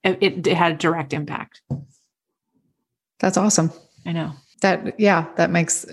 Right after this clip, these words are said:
Speaker 2: the whole thing worthwhile. Agonizing work and
Speaker 1: Yeah.
Speaker 2: excavation and
Speaker 1: Well, and just
Speaker 2: everything
Speaker 1: the
Speaker 2: that's involved.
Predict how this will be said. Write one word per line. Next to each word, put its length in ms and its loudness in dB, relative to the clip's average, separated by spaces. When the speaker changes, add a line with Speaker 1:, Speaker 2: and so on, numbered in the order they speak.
Speaker 2:
the 80 4
whole 200 4
thing 340 -2
worthwhile. 800 -2
Agonizing 680 0
work 480 0
and 480 -2
Speaker 1:
Yeah. 140 -12
Speaker 2:
excavation 840 0
and 460 -2
Speaker 1:
Well, 160 4
and 60 4
just 160 4
Speaker 2:
everything 140 0
Speaker 1:
the 40 4
Speaker 2:
that's 160 0
involved. 500 0